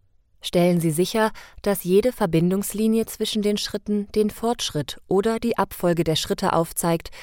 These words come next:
die notwendig sind, um von einem zum nächsten Ziel zu gelangen. Neben den Hauptzielen können Sie auch unterstützende Ziele einfügen, die nötig sind, um die Hauptziele zu erreichen. Beispielsweise das Erlernen einer neuen Fähigkeit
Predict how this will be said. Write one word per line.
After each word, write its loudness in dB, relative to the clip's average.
die 0
notwendig 0
sind, -2
um 4
von 0
einem 4
zum 0
nächsten 0
Ziel -4
zu -6
gelangen. -6
Neben 4
den 2
Hauptzielen -2
können 2
Sie 2
auch 2
unterstützende -2
Ziele 0
einfügen, 0
die 2
nötig 2
sind, -2
um 0
die 0
Hauptziele -2
zu -2
erreichen. -4
Beispielsweise 0
das 0
Erlernen 2
einer 0
neuen 0
Fähigkeit 0